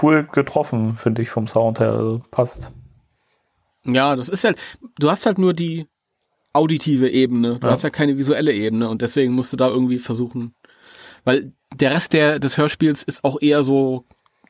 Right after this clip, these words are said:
Speaker 2: mit dem Fokus auf den Figuren und auf der Geschichte und, ähm,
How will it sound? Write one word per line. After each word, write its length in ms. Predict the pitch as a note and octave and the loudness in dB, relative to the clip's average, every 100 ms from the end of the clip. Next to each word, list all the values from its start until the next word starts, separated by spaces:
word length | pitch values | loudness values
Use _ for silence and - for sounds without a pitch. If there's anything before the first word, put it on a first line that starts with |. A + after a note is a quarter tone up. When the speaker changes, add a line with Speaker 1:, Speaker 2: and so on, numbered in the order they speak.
| _ _ - - | _ _ -20 -4
Speaker 2:
mit 160 | C#3 B2+ | 0 0
dem 80 | A#2+ | 0
Fokus 320 | D#3 D3 D3 | 0 -2 -4
auf 160 | B2 | -2
den 160 | - A#2 | 0 0
Figuren 640 | - D#3 A#3 A3+ G#3+ G3+ | -2 0 2 4 2 2
und 180 | C3 C3+ | 0 -2
auf 140 | B2+ B2+ | -2 -4
der 140 | B2 | -4
Geschichte 640 | B2+ - G#3+ - E3+ D#3+ C#3+ | -2 -2 -2 0 2 4 2
und, 380 | A#2+ B2 B2 | 0 -2 -6
ähm, 480 | - A#2+ A#2+ B2 C3+ | -6 -2 -2 -2 -6